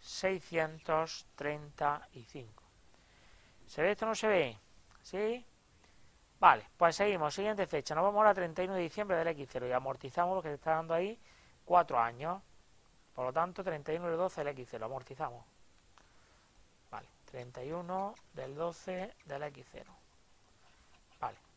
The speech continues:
amortización. Pues sería la seis ocho uno, amortización del inmovilizado material, a la dos ocho,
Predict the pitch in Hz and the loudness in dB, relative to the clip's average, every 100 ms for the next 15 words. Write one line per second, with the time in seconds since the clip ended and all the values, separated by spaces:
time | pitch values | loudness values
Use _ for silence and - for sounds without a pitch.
0 | _ - 175 175 185 180 - 147 131 127 | _ -2 -2 0 -4 -6 -10 -14 -10 -10
1 | - 127 - - - - - - - - | -8 -12 -14 -20 -20 -20 -20 -20 -20 -20
2 | - - - - - - - - 139 - | -20 -20 -20 -20 -20 -20 -20 -8 -6 -4
3 | 143 156 113 110 - 143 143 143 - - | -4 -4 -6 -10 -16 -4 -2 -2 -2 0
4 | 196 147 113 - - - 170 - - 131 | 2 2 -2 -12 -8 -4 -4 -4 -8 -8
5 | - 190 202 190 220 311 - - - - | -8 -6 -4 -2 -4 -6 -16 -20 -20 -20
6 | - - - 139 139 135 127 131 139 - | -20 -20 -6 -2 -2 -2 -6 -8 -10 -4
7 | 175 143 113 - - 139 131 131 127 135 | -2 -2 -6 -20 -10 -8 -6 -6 -6 -6
8 | 165 156 151 165 185 196 202 240 - - | -4 -2 -2 -4 -2 0 0 -2 -14 -20
9 | - - - - - 147 139 139 160 165 | -20 -20 -20 -20 -4 2 4 6 4 2
10 | 190 185 - 214 214 | -2 -4 -2 0 0